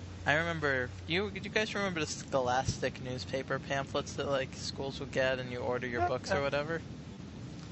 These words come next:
Speaker 2: Scholastic, yeah.
Speaker 1: Yeah, I'm pretty sure at some point for the, uh, uh, for the George Bush election one, uh,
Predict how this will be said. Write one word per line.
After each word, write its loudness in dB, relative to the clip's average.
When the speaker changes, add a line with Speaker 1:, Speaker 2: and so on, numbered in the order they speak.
Speaker 2:
Scholastic, 4
yeah. 4
Speaker 1:
Yeah, 6
I'm 4
pretty 4
sure 4
at 4
some 4
point 2
for 4
the, 2
uh, 2
uh, 2
for 0
the 4
George 2
Bush 2
election 2
one, 0
uh, -2